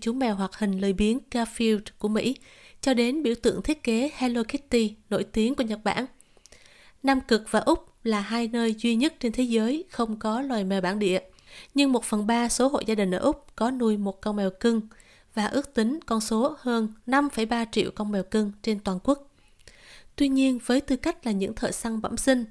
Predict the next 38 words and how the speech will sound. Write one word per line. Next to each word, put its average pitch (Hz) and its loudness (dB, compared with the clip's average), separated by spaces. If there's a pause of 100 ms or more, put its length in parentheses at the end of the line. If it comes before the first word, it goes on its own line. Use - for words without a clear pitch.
(420)
mèo 220 2
ở - 0
Úc - 0
đang 233 -2
gây 233 0
ra 220 -2
mối 220 -2
đe 240 -2
dọa 196 -2
đối 208 -4
với 220 -2
động 208 -4
vật - -6
hoang 208 -6
dã 202 -4
bản 202 -6
địa, 190 2 (520)
bao 220 0
gồm 208 0 (140)
chim, 233 0 (160)
thằn 202 -4
lằn, 196 0 (320)
ếch 277 0
nhái 233 0 (140)
thường 196 0
thấy 214 -4
ở 196 -4
các 262 -4
khu 226 -2
vườn 202 0
ngoại 180 -4
ô. 220 2 (880)
Các 320 -2
nhà 254 2
nghiên 226 0
cứu 233 2
ước - -6
tính 254 2